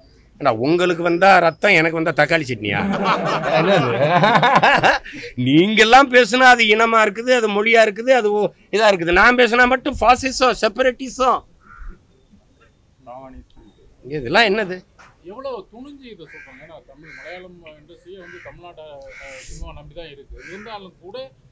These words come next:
Speaker 2: இங்க தான் வாழ்வாதாரத்தை
Speaker 1: தம்பி, அவங்களுக்குல, அவங்களுக்கு ஒரு
Speaker 2: துணிவு எங்க இருந்து?
Speaker 1: அவங்களுக்குள்ள ஒற்றுமை இருக்கு. ஆங்கிலத்துல சொன்னா Your unity.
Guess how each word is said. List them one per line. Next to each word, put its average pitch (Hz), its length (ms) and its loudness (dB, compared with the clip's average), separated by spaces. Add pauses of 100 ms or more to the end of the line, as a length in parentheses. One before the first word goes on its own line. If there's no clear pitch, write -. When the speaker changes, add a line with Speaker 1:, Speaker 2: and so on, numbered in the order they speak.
(220)
Speaker 2:
இங்க 196 120 -14
தான் 220 140 -14
வாழ்வாதாரத்தை 202 420 -16
Speaker 1:
தம்பி, 127 260 -8
அவங்களுக்குல, 147 760 -2 (160)
அவங்களுக்கு 139 540 -10
ஒரு 131 340 -8 (760)
Speaker 2:
துணிவு 277 300 -16
எங்க 208 160 -12
இருந்து? 175 240 -20
Speaker 1:
அவங்களுக்குள்ள 147 480 -4
ஒற்றுமை 139 400 -8
இருக்கு. - 220 -20 (320)
ஆங்கிலத்துல 131 360 -8
சொன்னா 135 240 -12
Your 131 220 -14
unity. 160 460 -8